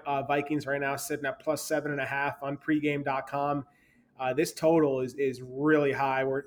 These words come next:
I think it, right now it's at fifty-seven and a half. So, uh, the,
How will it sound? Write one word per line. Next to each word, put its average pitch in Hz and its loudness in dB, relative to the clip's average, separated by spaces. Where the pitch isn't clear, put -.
I 139 0
think 151 0
it, 143 0
right 143 0
now 139 0
it's 131 -4
at 131 -8
fifty-seven 151 0
and 131 -2
a 123 -2
half. 131 -2
So, 135 2
uh, 131 2
the, 127 -6